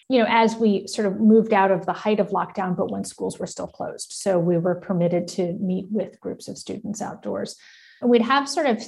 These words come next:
three micro classes a day running in a given community. So about an hour and a half of instruction in each cycle, and then a,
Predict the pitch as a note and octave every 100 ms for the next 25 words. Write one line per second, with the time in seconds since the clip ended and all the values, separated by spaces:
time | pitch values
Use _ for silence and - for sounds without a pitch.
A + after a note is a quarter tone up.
0 | - A#3 A#3 A#3 A3+ A3+ A3+ A3+ A3+ G3+
1 | G3 G3 G#3 F#3+ G#3 G3 F3 G3 F#3 E3+
2 | F#3+ F3+ F3 G#3 G3 F#3 F#3 F3+ F3+ E3+
3 | F3+ F3 E3+ - F#3 F#3 F3+ - - -
4 | F#3+ F3+ F3+ F3+ _ - G#3+ A3+ A3 G3+
5 | F3+ F#3 F#3+ F#3 F3 F3+ F3 E3+ E3 -
6 | - G3+ - E3+ F#3+ F3+ _ _ _ _
7 | G#3 F#3+ - F#3+ - - - _ _ _
8 | - - A3 G3+ G3+ F3+ F#3 F#3+ F3+ F3
9 | F3 E3